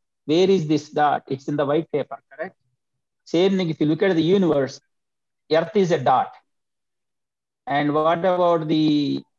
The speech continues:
humans? We are not even like a one grain of, uh, sand on the beach. We are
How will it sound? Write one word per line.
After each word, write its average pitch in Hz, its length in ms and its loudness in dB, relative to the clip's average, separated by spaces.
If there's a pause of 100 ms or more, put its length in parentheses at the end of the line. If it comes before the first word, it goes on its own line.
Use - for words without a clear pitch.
(920)
humans? 156 520 -4 (1600)
We 151 160 0
are 156 120 4
not 170 320 0
even 175 260 2
like 151 180 0
a 147 60 0
one 151 520 -2 (640)
grain 160 320 2
of, 156 280 0
uh, 131 540 -2 (120)
sand 151 420 0
on 135 200 0
the 110 80 -6 (100)
beach. - 160 -20 (600)
We 123 100 -10
are - 160 -6